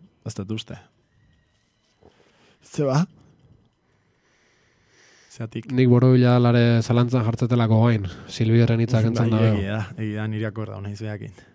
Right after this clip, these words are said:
Speaker 1: Ba, akaso? Akaso pla-, pa-, plano izangoa? Tak.
Speaker 2: Txampon bat bezala.
Speaker 1: Atzen Franco <laughs> dauke.
Speaker 2: Bai, aldi iluna.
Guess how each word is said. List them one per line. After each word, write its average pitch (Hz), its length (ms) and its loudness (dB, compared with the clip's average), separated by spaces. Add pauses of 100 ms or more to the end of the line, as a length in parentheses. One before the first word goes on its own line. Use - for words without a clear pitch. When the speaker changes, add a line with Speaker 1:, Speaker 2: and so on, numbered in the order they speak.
(540)
Speaker 1:
Ba, 110 200 -8
akaso? 113 440 -8 (800)
Akaso 117 360 -10
pla-, 131 200 -8
pa-, 117 320 -12
plano 135 260 -2
izangoa? 135 460 -4 (360)
Tak. 131 240 -10 (640)
Speaker 2:
Txampon 117 360 0
bat 110 200 0
bezala. 104 340 -4 (1900)
Speaker 1:
Atzen 127 400 0
Franco 123 580 0 (180)
<laughs> - 200 0
dauke. 131 440 4 (1160)
Speaker 2:
Bai, 110 220 0
aldi 113 220 0
iluna. 113 320 0